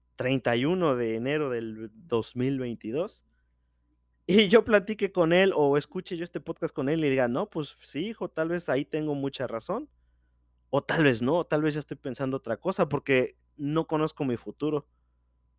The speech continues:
Lo estoy forjando. Y, y mientras lo voy forjando, voy a tomar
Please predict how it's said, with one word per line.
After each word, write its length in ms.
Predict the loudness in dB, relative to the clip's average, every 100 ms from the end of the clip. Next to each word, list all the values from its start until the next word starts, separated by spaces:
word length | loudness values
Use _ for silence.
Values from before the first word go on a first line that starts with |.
| _ _ _ _ -6
Lo 140 | 0
estoy 220 | 4 4 4
forjando. 680 | 0 -2 -2 -2 -4 -10 _ _ _ _ _ _ _ _ _ _ _ _ _ _ _ _ _ _ _ _ _ _ 0
Y, 580 | 2 4 4 2 0 0
y 480 | 0 2 2 2
mientras 400 | 2 2 2 0
lo 120 | 0 2
voy 180 | 2
forjando, 720 | 0 -4 -2 0 0 0 -2 _ _ _ _ _ _ _ _ _
voy 200 | 6 8
a 100 | 8
tomar 560 | 6 0 4 2 2